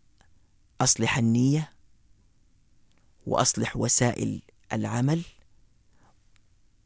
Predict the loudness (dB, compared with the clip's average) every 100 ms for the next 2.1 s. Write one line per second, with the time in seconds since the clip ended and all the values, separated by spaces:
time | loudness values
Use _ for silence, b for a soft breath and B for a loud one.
0 | _ -8 0 2 2 0 2 2 0 0
1 | 0 0 -4 -4 -2 -2 -4 -6 -4 -4
2 | -6